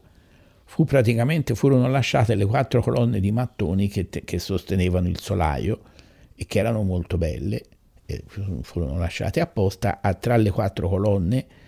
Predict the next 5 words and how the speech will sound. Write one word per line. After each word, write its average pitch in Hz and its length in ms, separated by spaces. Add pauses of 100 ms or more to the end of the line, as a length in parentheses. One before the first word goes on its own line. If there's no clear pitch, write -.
(220)
fu 101 420
f-, - 160 (160)
abbassato 95 640
il 90 80
pavimento 113 920